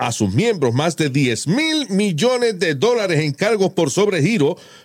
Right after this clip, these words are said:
con el sobregiro sin cargo de spot me. spot me se llama este programa que es exclusivo de Chime.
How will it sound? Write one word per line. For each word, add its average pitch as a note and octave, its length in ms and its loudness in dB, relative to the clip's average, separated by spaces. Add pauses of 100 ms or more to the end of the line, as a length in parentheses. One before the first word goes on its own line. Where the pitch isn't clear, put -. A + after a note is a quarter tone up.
con E3 200 2
el D3+ 100 0
sobregiro E3 480 0
sin F3 420 -4 (200)
cargo A#3+ 480 -2
de B2 80 0
spot - 420 -6
me. B2 300 0 (200)
spot - 380 -4
me C#3 160 0
se C3 140 -2
llama D3 160 0
este C3 160 -2
programa A#2+ 360 0
que A#2 180 0
es - 140 -4
exclusivo C#3 520 -2
de A2 100 -4
Chime. A#2 400 -4